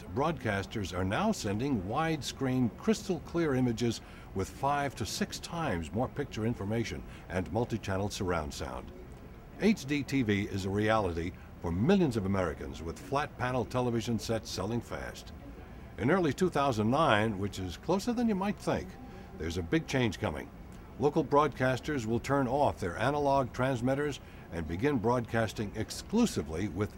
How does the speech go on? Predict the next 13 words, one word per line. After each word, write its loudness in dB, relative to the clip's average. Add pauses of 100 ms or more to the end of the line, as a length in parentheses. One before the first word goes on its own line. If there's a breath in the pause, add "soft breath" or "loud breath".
(140)
digital 0
signals. -8 (680 loud breath)
T 6
V 4
stations 2
are 0
making 0
plans 0
for -8
the -4
big 2
switch -2
now. 0